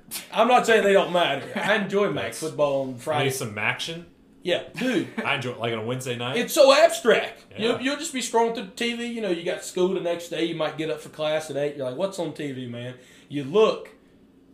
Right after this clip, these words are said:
Speaker 2: Toledo's playing Northern Illinois at, like, nine forty-seven,
Speaker 3: <laughs>
Speaker 2: the kickoff time on a Tuesday evening. I'm like, "Dude, I just went and got me some Chick-fil-A. I'm about to scrump, watch Toledo and Northern Illinois play each other right
Speaker 3: Shout
Speaker 2: now."
Speaker 3: out to them Toledo Rockets, man.
Speaker 2: Yeah,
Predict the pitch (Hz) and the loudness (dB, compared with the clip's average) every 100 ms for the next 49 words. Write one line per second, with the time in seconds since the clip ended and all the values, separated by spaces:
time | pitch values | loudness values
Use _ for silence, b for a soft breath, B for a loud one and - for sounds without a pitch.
0 | - - 165 196 269 269 220 190 - 220 | -6 0 4 6 6 6 4 2 2 4
1 | 208 170 143 139 180 220 214 196 214 170 | 4 2 -2 -4 2 4 6 4 4 2
2 | 170 226 233 - 165 151 143 120 160 170 | 4 6 8 6 4 0 -2 -4 -4 2
3 | 196 226 196 143 - - 202 196 - - | 6 6 6 0 -12 -6 0 2 2 0
4 | 202 120 - 131 120 - - - 214 214 | 4 6 6 2 -8 -14 -20 4 4 6
5 | 160 151 - 175 160 151 123 - 196 196 | 4 2 2 0 0 -2 -8 -6 -4 -2
6 | 170 175 196 151 143 165 131 135 190 240 | 0 0 -2 -4 -6 -8 -10 -8 0 0
7 | 277 185 123 - B B - - 220 175 | 0 -2 -4 -8 B B -20 -10 -6 0
8 | 170 147 147 - 120 - - 160 190 196 | 2 2 -4 -8 -10 -8 -8 -6 2 4
9 | 202 151 - - - - 196 196 185 - | 2 -2 -6 -14 -12 0 6 8 6 2
10 | B B - 156 165 - - 156 160 208 | B B -4 -2 -2 -4 -12 -8 -2 0
11 | 226 208 170 170 190 208 190 156 190 170 | 0 0 0 -2 -2 -2 -2 -4 -2 -2
12 | 165 170 151 - 127 120 123 117 113 110 | 0 -2 -2 -8 -12 -12 -12 -12 -10 -6
13 | 107 101 98 101 95 87 95 90 85 85 | -4 -2 -4 -8 -14 -14 -14 -14 -14 -16
14 | 85 - - - 135 | -18 -20 -20 -14 -14